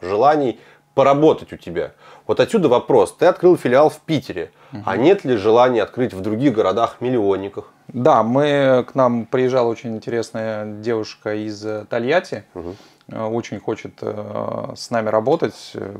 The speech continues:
Speaker 2: причём она писала в офис, её там проигнорировали, она писала мне, её там я тоже <laughs> проигнорировал. М, э, после этого она написала Максиму, э, Максим её позвал к нам, и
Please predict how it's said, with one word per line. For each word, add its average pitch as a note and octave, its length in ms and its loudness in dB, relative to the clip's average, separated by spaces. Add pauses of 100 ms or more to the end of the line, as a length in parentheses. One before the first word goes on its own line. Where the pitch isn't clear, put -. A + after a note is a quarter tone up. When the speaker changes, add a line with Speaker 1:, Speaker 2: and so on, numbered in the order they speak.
Speaker 2:
причём G#2 320 -10
она G#2+ 260 -6 (220)
писала A2 400 0
в G#2+ 120 0
офис, D#3 460 0 (420)
её A#2+ 140 0
там A#2 180 -2
проигнорировали, A#2+ 680 2
она G#2 160 -6
писала A2 420 0
мне, C3 460 -2
её B2 240 -2
там A#2 580 -6
я A2+ 160 2
тоже A#2+ 240 0
<laughs> - 0 -
проигнорировал. A#2 720 0 (480)
М, A#2+ 320 0
э, A#2+ 360 2
после C3 260 4
этого C#3 140 4
она B2 120 4
написала B2 400 2
Максиму, F3 640 0 (100)
э, A#2 380 -6
Максим A2 440 -4
её A#2 140 0
позвал B2 520 0 (100)
к - 100 -20
нам, A#2+ 280 -4 (120)
и G#2+ 920 -12